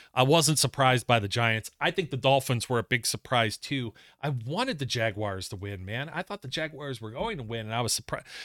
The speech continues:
I think all of these games were good, if not great, for the most part. The only one that really stunk was the Cowboys and Buccaneers. And you kinda had that sense that, eh, Tom Brady, you know, the,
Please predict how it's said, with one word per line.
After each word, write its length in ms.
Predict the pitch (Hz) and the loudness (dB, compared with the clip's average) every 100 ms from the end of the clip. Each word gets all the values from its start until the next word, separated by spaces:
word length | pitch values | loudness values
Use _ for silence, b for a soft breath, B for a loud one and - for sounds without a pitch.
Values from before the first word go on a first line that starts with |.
| B | B
I 100 | 170 | 2
think 200 | 170 240 - | 4 2 4
all 160 | 185 | 4
of 60 | 208 | 4
these 160 | 175 131 | 0 0
games 380 | 151 151 107 107 | -2 -2 -4 -6
were 280 | 113 95 - _ _ _ - | -4 -4 -10 _ _ _ 2
good, 260 | 185 202 | 2 2
if 140 | 147 - | 0 4
not 260 | 156 - | 4 4
great, 560 | - 117 110 110 92 - _ | -4 -6 -2 -2 -4 -16 _
for 160 | 123 | -8
the 80 | 104 | -6
most 280 | 104 98 - | -6 -6 -8
part. 240 | 98 90 | -10 -6
The 80 | 127 | -4
only 140 | 180 | 0
one 160 | 180 170 | 2 2
that 80 | 117 | 2
really 200 | 139 123 | 0 0
stunk 460 | - - 147 139 | -2 -2 -4 -4
was 140 | 117 104 | -10 -10
the 80 | - | -10
Cowboys 540 | 135 135 123 120 104 | -2 -2 -2 -6 -6
and 100 | 104 | -8
Buccaneers. 800 | 123 - 92 104 113 127 - - _ _ _ _ | -8 -8 -12 -10 -10 -10 -12 -12 _ _ _ _
And 80 | 131 | -4
you 80 | 123 | 0
kinda 280 | 160 151 135 | 2 2 2
had 160 | 135 | 0
that 180 | 120 110 | 0 -2
sense 320 | - 131 - | 0 -2 -2
that, 200 | 123 - - _ 117 | -6 -6 -12 _ -6
eh, 300 | 117 120 117 | -4 -2 -4
Tom 260 | - 139 123 | -4 -4 -4
Brady, 600 | 120 123 120 110 107 110 | 0 0 0 -4 -4 -4
you 100 | 113 | -2
know, 280 | 110 110 107 | 0 0 0
the, 260 | 110 107 | 0 0